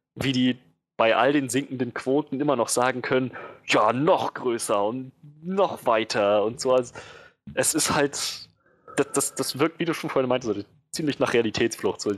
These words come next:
ich hab nicht das Gefühl, zu denen, basierend auf deren Äußerungen, dass denen bewusst ist, wo The Walking Dead zurzeit steht. Ich hab schon letztes Jahr, als Staffel sieben lief, immer mal wieder gesagt, so, ich hab das Gefühl, The Walking Dead,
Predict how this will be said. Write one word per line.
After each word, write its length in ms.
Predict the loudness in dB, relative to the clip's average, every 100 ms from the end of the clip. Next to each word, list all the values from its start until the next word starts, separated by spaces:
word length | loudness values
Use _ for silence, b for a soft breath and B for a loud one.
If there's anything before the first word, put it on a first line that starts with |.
| -6
ich 140 | -2
hab 140 | -2 0
nicht 240 | 0 2
das 140 | -2 -2
Gefühl, 640 | -6 -4 0 2 4 2 -2 B B
zu 100 | -6
denen, 440 | 0 0 -2 -12 -20 _ _ _
basierend 300 | 0 2 2
auf 80 | 2
deren 220 | 0 -2
Äußerungen, 560 | 0 0 -2 -4 -4 -6 b b _ _ _ -4
dass 180 | -2 2
denen 240 | 0 0
bewusst 440 | -2 0 2 2
ist, 480 | 0 0 0 -2 -4 _ _ _ _ _
wo 400 | -14 -8 2 2
The 120 | 4
Walking 300 | 4 2 2
Dead 160 | -2 0
zurzeit 320 | -2 0 0
steht. 220 | 2 0
Ich 80 | 0
hab 100 | 0
schon 160 | 0 0
letztes 360 | 0 -2 -2
Jahr, 260 | 2 2 0 _ -4
als 180 | -4
Staffel 260 | 0 0 0
sieben 420 | -4 -2 -4 -2
lief, 320 | -4 -4 -8
immer 200 | -6 0
mal 160 | 2 0
wieder 180 | 2 0
gesagt, 400 | 2 2 2 0
so, 80 | -2
ich 100 | -2
hab 80 | -4
das 140 | -6
Gefühl, 240 | -6 -2
The 120 | -2 2
Walking 320 | 0 0 0
Dead, 220 | 2 2